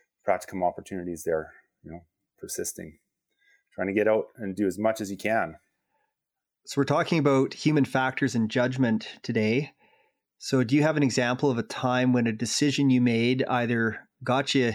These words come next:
Speaker 2: into a bit of trouble or, or could have gotten you into trouble in terms of decision making and human, uh, human error and judgment?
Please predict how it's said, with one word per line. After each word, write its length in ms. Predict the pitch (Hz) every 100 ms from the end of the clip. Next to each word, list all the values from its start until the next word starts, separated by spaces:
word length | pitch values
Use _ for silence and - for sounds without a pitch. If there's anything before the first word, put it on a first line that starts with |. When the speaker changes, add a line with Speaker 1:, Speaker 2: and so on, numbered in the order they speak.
| -
Speaker 2:
into 220 | 139 123
a 40 | 113
bit 180 | 120 113
of 80 |
trouble 400 | 110 120 120 147
or, 500 | 147 123 117 113 107 - _ _ _
or 180 | - 120
could 200 | 110 143
have 80 | 123
gotten 280 | 117 107 113
you 120 | 113
into 200 | 117 110
trouble 420 | 110 120 107 80 - _ _ _ _
in 100 | 131
terms 300 | - 120 110
of 100 | 110
decision 380 | 107 - 117 120
making 580 | 117 110 123 117 113 107 143
and 160 | 131
human, 460 | - 127 113 110 110 _ - - _ _ -
uh, 140 | 113
human 320 | 107 127 120
error 280 | 113 110 110
and 100 | 104
judgment? 420 | 110 107 110 104